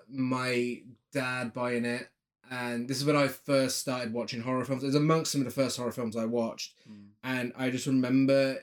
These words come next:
Speaker 1: he couldn't sleep after watching it,
Speaker 2: <laughs>
Speaker 1: and not a lot scared him 'cause he watches so many horror films. So I was like, "Oh my God, I need to watch this."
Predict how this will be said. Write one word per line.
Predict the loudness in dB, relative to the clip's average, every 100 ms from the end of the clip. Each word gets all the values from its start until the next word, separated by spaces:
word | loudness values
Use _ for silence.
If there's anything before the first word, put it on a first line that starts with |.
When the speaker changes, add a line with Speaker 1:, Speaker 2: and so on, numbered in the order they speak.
| -14 -20
Speaker 1:
he | -8 -2 -2 -2 -12
couldn't | -6 -2 -2 -2
sleep | -2 0 0 -2 -4
after | -10 -6 -2
watching | -2 0 0 2
it, | 2 0 _
Speaker 2:
<laughs> | -12 -12 _ _ _
Speaker 1:
and | -2 0 0 -4 -10 -6
not | 0 0 2
a |
lot | -2 0
scared | -2 0 0 2
him | 4 2
'cause | 0
he |
watches | -4 -6 -10
so | -8 -6
many | -6
horror | -2 0 2
films. | 2 2 0
So | -6
I |
was | -8
like, | -10
"Oh | -14
my | -8
God, | -8 -6
I | -8 -8
need | -6 -8 -8
to | -16
watch | -12 -10 -10
this." | -12 -12 -10 -12